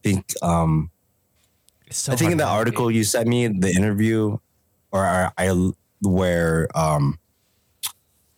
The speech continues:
Speaker 1: was it Kara Swisher was trying to see what other platforms for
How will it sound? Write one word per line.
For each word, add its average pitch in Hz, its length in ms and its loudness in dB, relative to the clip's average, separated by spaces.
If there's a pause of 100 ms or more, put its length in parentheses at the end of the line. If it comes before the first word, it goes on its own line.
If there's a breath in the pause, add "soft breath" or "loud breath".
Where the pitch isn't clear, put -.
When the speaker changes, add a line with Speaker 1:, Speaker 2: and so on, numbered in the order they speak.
(1400)
Speaker 1:
was 95 200 -2
it 92 240 -2 (180)
Kara 196 220 0
Swisher 92 680 0
was 85 500 0
trying 92 220 -2
to 85 60 0
see 92 220 0
what 82 180 0
other 80 200 0
platforms 80 640 -2
for 76 300 -2